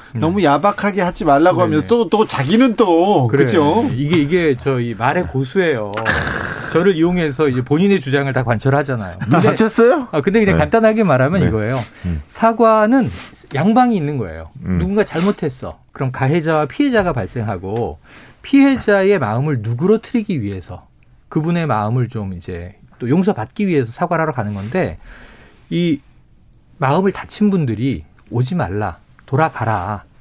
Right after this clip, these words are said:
Speaker 1: 안 받겠다." 그러면은 문 앞까지 갔다가 보통 돌아가죠. "제가 며칠 있다 다시 오겠습니다." 그리고 좀 마음이 누그러지셨을까? 사람을 통해서 전갈도 넣고 전화도 하고 문자도 보내보고 또 가는 거예요.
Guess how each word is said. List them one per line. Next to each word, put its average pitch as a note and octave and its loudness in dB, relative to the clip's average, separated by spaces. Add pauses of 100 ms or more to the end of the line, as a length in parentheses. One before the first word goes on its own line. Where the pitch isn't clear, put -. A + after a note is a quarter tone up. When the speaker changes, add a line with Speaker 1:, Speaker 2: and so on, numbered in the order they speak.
(120)
Speaker 1:
안 G#2+ -4
받겠다." C3+ -4 (420)
그러면은 E3 0 (400)
문 C3 2
앞까지 F3+ -2
갔다가 B2+ -6
보통 A2 -8
돌아가죠. B2+ -6 (520)
"제가 B2+ 0 (120)
며칠 A#2+ -4
있다 A#2+ -4
다시 B2 -2
오겠습니다." G#2 -4 (340)
그리고 E3 0
좀 C#3+ -4
마음이 A#2+ 0
누그러지셨을까? B2 -4 (320)
사람을 F3+ 0
통해서 C#3+ -2
전갈도 B2+ 0
넣고 G2+ -10 (240)
전화도 A#2+ -2
하고 A#2 -6
문자도 C3+ -4
보내보고 G#2+ -6
또 A#3+ -2
가는 D3 -4
거예요. B2+ -6